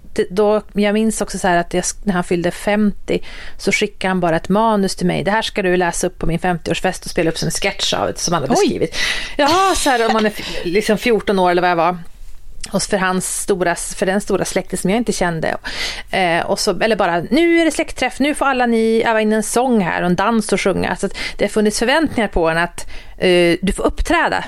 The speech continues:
Speaker 1: Fram med dig, du ska fram och prata eller gör en sketch, kom och underhåll oss, liksom. Eh, vilket jag inte kanske alltid uppskattade så mycket när jag var yngre, men kan se ett stort värde i nu. Och att det var ju alltid så att det var inte som att man fick, eh,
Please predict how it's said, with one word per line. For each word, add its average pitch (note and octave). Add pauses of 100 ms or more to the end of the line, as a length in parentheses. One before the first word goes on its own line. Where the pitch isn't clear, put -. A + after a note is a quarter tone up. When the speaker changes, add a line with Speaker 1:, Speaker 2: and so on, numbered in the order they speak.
Speaker 1:
Fram F4+
med G3+
dig, F#3+
du F#3+
ska G#3
fram D4+
och D4+ (160)
prata B3
eller A3+ (220)
gör C#4+
en F4
sketch, -
kom F4+
och F4
underhåll G3+
oss, -
liksom. - (340)
Eh, G#3
vilket G#3+
jag B3+
inte G#3
kanske G#3+
alltid -
uppskattade A#3+
så F#3
mycket E3+
när F#3
jag F3+
var G3
yngre, G3+
men F3+
kan F3
se -
ett E3+
stort -
värde A#2+
i E3+
nu. C#4 (380)
Och -
att F3+
det G3
var F#3+
ju F#3
alltid G#3+
så E3+
att - (500)
det G3
var G3
inte F#3
som D#4
att A3
man E3+
fick, -
eh, -